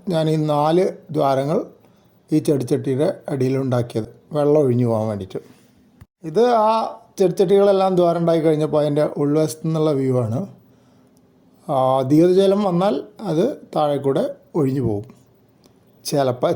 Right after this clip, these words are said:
ചില ചെടികളുടെ വേരും അടിയിൽ കൂടെ ഇറങ്ങി താഴെ മണ്ണിലേക്ക് പോകുന്നത് ഞാൻ കണ്ടിട്ടുണ്ട്. പ്രത്യേകിച്ച് കുറേ കാലമായിട്ടുണ്ടാവുന്ന ചെടികൾ, വലിയ കുറ്റിച്ചെടിയാവുന്ന ചെടികളുടെയൊക്കെ വേരുകൾ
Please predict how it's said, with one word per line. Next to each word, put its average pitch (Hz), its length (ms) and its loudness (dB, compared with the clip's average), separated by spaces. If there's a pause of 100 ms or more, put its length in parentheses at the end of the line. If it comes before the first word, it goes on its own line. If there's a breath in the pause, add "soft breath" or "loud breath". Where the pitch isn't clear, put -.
ചില 165 160 4 (200)
ചെടികളുടെ 196 480 4 (100)
വേരും 185 480 4
അടിയിൽ 175 220 4
കൂടെ 175 240 2
ഇറങ്ങി 147 240 -2 (240)
താഴെ 139 300 0
മണ്ണിലേക്ക് 127 420 -2
പോകുന്നത് 123 240 -2
ഞാൻ 117 120 -4
കണ്ടിട്ടുണ്ട്. 117 380 -8 (560 soft breath)
പ്രത്യേകിച്ച് 135 460 0 (220)
കുറേ 147 260 0
കാലമായിട്ടുണ്ടാവുന്ന 139 920 0 (720 soft breath)
ചെടികൾ, 120 340 0 (520)
വലിയ 143 320 0
കുറ്റിച്ചെടിയാവുന്ന 127 760 0
ചെടികളുടെയൊക്കെ 123 600 -2 (100)
വേരുകൾ 139 360 0